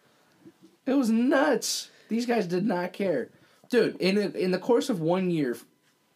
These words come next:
uh, Franklin took out Shamrock, took out Evan Tanner, took out, uh, Nate the Rock Quarry, and then he fought, um, Anderson Silva.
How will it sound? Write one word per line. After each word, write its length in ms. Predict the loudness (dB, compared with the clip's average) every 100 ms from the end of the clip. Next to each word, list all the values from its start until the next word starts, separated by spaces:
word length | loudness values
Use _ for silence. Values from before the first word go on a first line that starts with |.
| -18 -12 -4
uh, 540 | -2 0 0 -2 -2
Franklin 400 | -4 -4 -2 -4
took 220 | -4 -4
out 160 | -4 -4
Shamrock, 640 | -4 -4 -2 -2 -2 -4 -8 _ _ _ _ _
took 200 | -6 -2
out 160 | 0 2
Evan 260 | 0 0 -2
Tanner, 540 | -4 -2 -2 -4 -8 -14 _ _ _
took 280 | -10 -6 -2
out, 360 | -2 -2 -6 -10 -10
uh, 420 | -6 -4 -4 -6
Nate 220 | -6 -6
the 80 | -4
Rock 240 | -4 -4 -4
Quarry, 520 | -4 -2 -2 -4 -10 _ _ _ _ _ _ _ _ _ _
and 140 | -2 0
then 140 | 0
he 60 | -2
fought, 500 | -2 0 0 -2 -4
um, 720 | -4 -2 -2 -2 -4 -6 -10
Anderson 340 | -10 -12 -12 -12
Silva. 280 | -10 -10